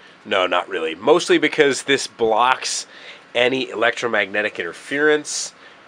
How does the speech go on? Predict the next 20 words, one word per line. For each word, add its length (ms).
Um, 640
because 280
I 100
have 180
a 40
receiver 480
on 60
the 80
plane 380
that's 160
gonna 160
be 100
straining 920
to 100
hear 680
over 320
my 180
transmitter. 760
And 140
imagine, 680